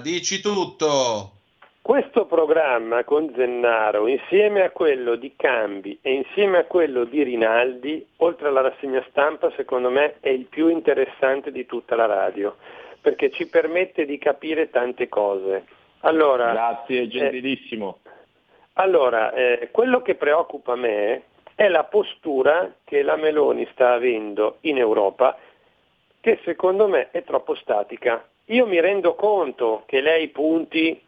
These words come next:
Speaker 2: ad arrivare all'anno prossimo, al nove di giugno, e rovesciare con il centrodestra l'Europa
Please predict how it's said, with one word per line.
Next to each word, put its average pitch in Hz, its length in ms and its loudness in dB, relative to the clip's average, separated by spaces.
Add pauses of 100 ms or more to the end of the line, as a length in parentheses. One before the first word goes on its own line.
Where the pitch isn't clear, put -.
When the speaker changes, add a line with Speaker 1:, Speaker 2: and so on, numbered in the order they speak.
(880)
Speaker 2:
ad 147 180 2
arrivare 160 600 2
all'anno 143 360 -2
prossimo, 175 800 -2
al 123 160 -8
nove 135 280 -2
di 127 140 -10
giugno, 175 640 0 (600)
e 170 180 2
rovesciare 156 840 0
con 135 260 -6
il 127 140 -6
centrodestra 143 1000 -2 (380)
l'Europa 139 840 0